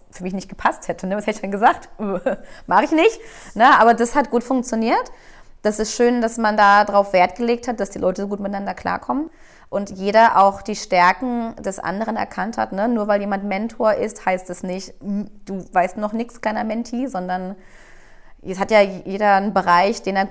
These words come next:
in dem er Experte oder Expertin ist. Und das ist natürlich eine wertschätzende Verbindung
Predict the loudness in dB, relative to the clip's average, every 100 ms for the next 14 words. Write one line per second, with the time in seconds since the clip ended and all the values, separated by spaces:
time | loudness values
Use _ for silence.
0 | -6 -8 -4 -2 -2 -2 -4 -4 -2 -4
1 | -4 -4 -4 -4 -6 -10 -10 -10 -12 -6
2 | -6 -6 -8 -10 -8 -10 -10 -10 -8 -6
3 | 0 0 0 -2 -4 -4 -8 -2 -2 -2
4 | -6 -16 -20 -20 -20 -18 -10 -4 -2 -2
5 | -4 -8